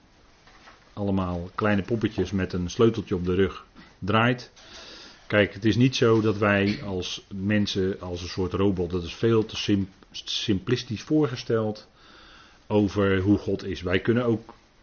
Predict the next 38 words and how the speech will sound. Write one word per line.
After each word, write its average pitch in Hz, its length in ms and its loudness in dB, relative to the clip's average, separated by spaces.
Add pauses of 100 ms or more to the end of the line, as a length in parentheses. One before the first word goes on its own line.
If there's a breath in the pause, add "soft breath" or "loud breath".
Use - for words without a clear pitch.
(600)
als 110 220 -2
er 101 60 -4
discussies 120 480 2
over 117 200 4
gevoerd 107 320 2
worden 107 260 2
of 104 120 -6
gesprekken - 460 -4
over 110 220 0
zijn, 101 340 2 (760 loud breath)
en 107 120 -4
het 101 100 -2
gaat 107 280 -2
over 98 300 0
wel 104 140 4
of 101 100 2
geen 92 220 -2
vrije 95 280 2
wil, 156 340 6 (160)
dan 98 440 -2
wordt 95 180 0
er 127 60 -6
altijd 104 240 -8
tegengeworpen, 101 720 2
"Ja, 110 260 2
maar 104 140 -2
als 95 220 -6
God 123 200 -4
alles, 101 340 -4
ja, 123 340 2
maar 131 480 2
als 107 200 -6
God 127 200 -2
alles 107 220 -6
bepaalt, 131 640 0
dan 107 340 0
waar 107 260 0
zit, 107 180 0